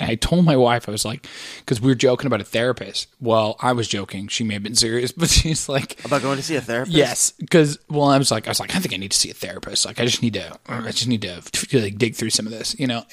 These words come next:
Speaker 1: And, <laughs> and she was like, she was like, "I, I think you should." <laughs> Like, and like I said, she probably wasn't joking.
Speaker 2: Uh-huh.
Speaker 1: And then I made the remark, I was like, I was like,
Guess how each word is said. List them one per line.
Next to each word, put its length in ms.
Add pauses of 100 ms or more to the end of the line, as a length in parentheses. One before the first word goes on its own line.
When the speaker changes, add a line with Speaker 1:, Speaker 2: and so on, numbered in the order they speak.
Speaker 1:
And, 320
<laughs> 40
and 300
she 220
was 200
like, 360 (720)
she 120
was 120
like, 160
"I, 220
I 120
think 220
you 60
should." 520
<laughs> 40 (300)
Like, 300
and 200
like 180
I 40
said, 240
she 100
probably 280
wasn't 300
joking. 460 (360)
Speaker 2:
Uh-huh. 300 (100)
Speaker 1:
And 120
then 120
I 60
made 160
the 80
remark, 360
I 40
was 160
like, 220
I 40
was 80
like, 120